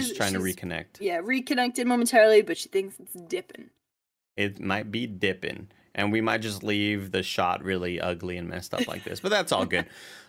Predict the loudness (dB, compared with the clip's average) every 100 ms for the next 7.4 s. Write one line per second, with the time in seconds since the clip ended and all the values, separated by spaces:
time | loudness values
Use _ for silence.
0 | 0 2 4 2 0 0 2 4 2 2
1 | 2 2 2 2 4 4 2 2 2 2
2 | 0 0 -4 -6 -10 -4 -2 0 -2 -4
3 | -4 -8 -12 _ _ _ _ _ _ _
4 | -2 2 2 2 2 2 0 2 2 0
5 | -4 -14 _ _ -4 0 0 2 2 0
6 | 0 0 0 0 -2 0 0 0 0 -2
7 | -2 -4 -6 -8